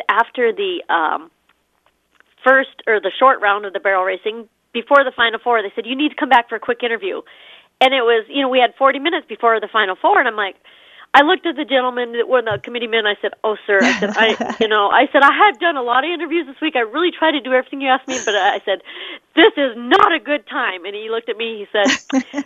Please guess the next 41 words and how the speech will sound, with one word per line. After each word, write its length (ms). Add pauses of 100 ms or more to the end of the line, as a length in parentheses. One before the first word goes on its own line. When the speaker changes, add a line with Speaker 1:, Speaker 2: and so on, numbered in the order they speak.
Speaker 2:
<laughs> 0
Speaker 1:
"We 360
need 500
you 340
on 300 (140)
stage." 520
And 140
I 60
just 200
kinda 180
looked 320
at 100
him, 240
and 120
so 140
he 220
said, 160
"You're 160
receiving 480
an 60
award." 360 (160)
So, 300 (340)
you 100
know, 100
I 120
really 280
didn't 200
even 180
have 240 (180)
any 300
idea 580
what 240
it, 180 (140)
you 100
know, 180
entailed, 760
and, 300
you 180
know, 180
until 380
it, 160